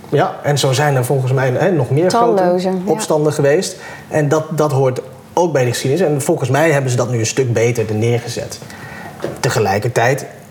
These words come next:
Speaker 1: was het op maandag dertien september... op de informatiebijeenkomst in, eh,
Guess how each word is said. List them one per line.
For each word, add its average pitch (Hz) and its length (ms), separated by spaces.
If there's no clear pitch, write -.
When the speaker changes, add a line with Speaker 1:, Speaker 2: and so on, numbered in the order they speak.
Speaker 1:
was 131 180
het - 100
op 131 100
maandag 127 460
dertien 131 300
september... 147 440
op 135 160
de 123 240
informatiebijeenkomst 135 1200
in, 127 240
eh, 120 60